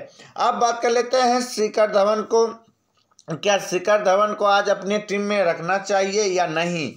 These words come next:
और इनका सिलेक्शन परसेंट की बात करें तो नब्बे पॉइंट बावन सिलेक्शन परसेंट है, यानी सुमन गिल से भी ज़्यादा, अ,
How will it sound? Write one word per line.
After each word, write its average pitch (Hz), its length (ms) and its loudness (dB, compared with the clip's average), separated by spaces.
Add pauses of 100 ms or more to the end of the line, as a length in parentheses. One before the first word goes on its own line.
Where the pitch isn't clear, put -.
(300)
और 202 160 2
इनका 233 280 0
सिलेक्शन 226 640 0
परसेंट 220 460 0
की 226 140 -2
बात 208 280 0
करें 226 220 2
तो 233 180 2
नब्बे 185 520 0 (140)
पॉइंट 196 360 0
बावन 165 1300 -2
सिलेक्शन 170 480 -2
परसेंट 131 380 -4
है, 117 200 -4 (340)
यानी 214 200 -2
सुमन 220 500 -2
गिल 220 220 2
से 220 160 2
भी 214 160 0
ज़्यादा, 180 420 2 (100)
अ, 185 140 -2